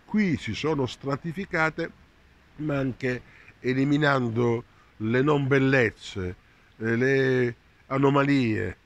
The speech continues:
eh, le criticità in termini artistici e qualit-, e qualitativi di questo, eh, straordinaria sede del governo della città. Anche questo è un modo di costruire il futuro di Palermo.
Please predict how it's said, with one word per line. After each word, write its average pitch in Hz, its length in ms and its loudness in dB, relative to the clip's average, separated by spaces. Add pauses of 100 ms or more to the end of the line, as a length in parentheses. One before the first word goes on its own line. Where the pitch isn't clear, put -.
(280)
eh, 120 120 -6
le 147 220 2
criticità 170 640 0
in 143 180 -4
termini 139 420 0
artistici 139 720 -6
e 123 80 -2
qualit-, 147 440 -6
e 131 180 -2
qualitativi 127 720 -2 (440)
di 131 100 -8
questo, 110 800 -2 (120)
eh, 110 200 -10
straordinaria 131 800 -2
sede 127 360 0
del 113 160 -2
governo 117 500 -2
della 107 160 -4
città. 104 480 -8 (380)
Anche 151 380 -4
questo 127 500 -2
è 120 60 2
un 127 200 0
modo 135 480 -2 (260)
di 120 80 -10
costruire 127 420 -2
il 113 80 -2
futuro 120 380 -4
di 117 140 -2
Palermo. 95 580 -4